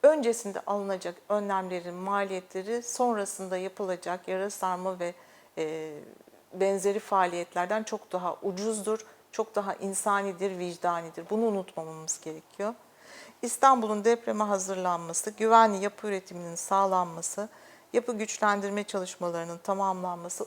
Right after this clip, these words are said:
ulusal bir konudur. Sadece İstanbul'un konusu değildir.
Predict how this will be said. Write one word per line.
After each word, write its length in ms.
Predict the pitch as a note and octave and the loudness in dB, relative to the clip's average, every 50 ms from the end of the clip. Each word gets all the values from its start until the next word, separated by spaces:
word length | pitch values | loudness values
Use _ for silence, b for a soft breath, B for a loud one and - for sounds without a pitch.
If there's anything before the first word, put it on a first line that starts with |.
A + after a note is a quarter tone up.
| - - | -6 -4
ulusal 520 | G#3+ G3+ A3+ G#3+ - - A#3 A3 F#3+ E3 | -4 -2 -2 0 2 4 4 4 4 0
bir 100 | E3 E3 | -4 -10
konudur. 360 | - - - E3 E3 D#3+ E3+ | -12 -12 -12 -12 -12 -12 -10
Sadece 520 | - - - A#3 A#3 A#3 G#3+ G3+ F3+ F#3+ - | -8 -2 2 6 6 6 6 4 -2 -4 -6
İstanbul'un 680 | G#3+ G3+ - - - A3 G#3+ G3 F#3+ F3+ F3+ F3+ F3+ | -6 -8 -6 -2 0 0 0 0 -4 -4 -6 -8 -8
konusu 480 | - - G#3 G3 F#3+ - - G#3+ F#3+ | -6 -6 -6 -6 -6 -6 -8 -6 -4
değildir. 560 | F3+ F#3 F3+ F3 F3 E3+ - - F3 G3 - | -2 -2 -2 -2 -6 -8 -8 -8 -8 -8 -8